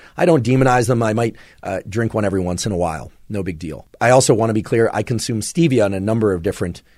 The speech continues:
uh, supplements and foods that I consume. Stevia, of course, is a plant-based, non-caloric sweetener. So I myself consume artificial sweeteners. Many people hate them. Many people like them and find them useful for their nutrition and,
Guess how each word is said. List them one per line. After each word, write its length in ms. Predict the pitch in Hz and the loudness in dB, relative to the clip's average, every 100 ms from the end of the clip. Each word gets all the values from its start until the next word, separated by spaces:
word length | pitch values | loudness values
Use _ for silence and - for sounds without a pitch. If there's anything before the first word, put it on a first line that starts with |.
| _ | _
uh, 200 | - - | -18 -14
supplements 540 | - - - 98 90 95 | -4 -4 -2 -4 -6 -8
and 140 | 85 | -10
foods 460 | - 107 92 - - | -6 -4 -6 -8 -14
that 140 | - 80 | -14 -12
I 120 | 80 | -12
consume. 440 | - 82 95 69 | -14 -12 -12 -12
Stevia, 440 | 90 - 117 101 92 | -12 -6 -2 0 0
of 60 | |
course, 180 | 82 95 | -2 -6
is 140 | 90 92 | -8 -10
a 40 | |
plant-based, 600 | - 98 82 87 85 - - | -10 -10 -8 -10 -10 -14 -10
non-caloric 560 | 107 117 104 92 78 - | -6 -4 -6 -8 -10 -12
sweetener. 380 | 82 - - - - - - | -14 -14 -16 -20 -20 -20 -20
So 160 | - - | -10 -6
I 140 | - 151 | 2 4
myself 420 | 139 - 147 - | 4 4 4 4
consume 380 | 110 - 170 165 | -2 0 4 6
artificial 400 | 113 110 92 95 | 4 0 -4 -6
sweeteners. 460 | 101 90 90 85 - - - | -6 -8 -8 -10 -14 -16 -4
Many 320 | 120 156 165 | 0 4 4
people 240 | 147 117 | 2 -2
hate 320 | - 139 165 185 | 0 0 2 2
them. 180 | 185 - _ - | 0 -2 _ -6
Many 300 | 117 127 123 | -2 0 0
people 400 | 123 107 101 87 _ _ | -2 -2 -4 -4 _ _
like 360 | - 82 117 - | -8 -2 -2 0
them 180 | 180 202 | -2 -2
and 100 | 104 | -6
find 240 | - 104 92 | -6 -6 -6
them 100 | 85 | -4
useful 520 | 98 147 - 175 196 | 0 0 0 -2 -2
for 160 | - 117 | -6 -4
their 140 | 101 | -2
nutrition 560 | 98 90 120 - 135 120 | -4 -4 -2 -2 -2 -2
and, 240 | 90 85 | -4 -8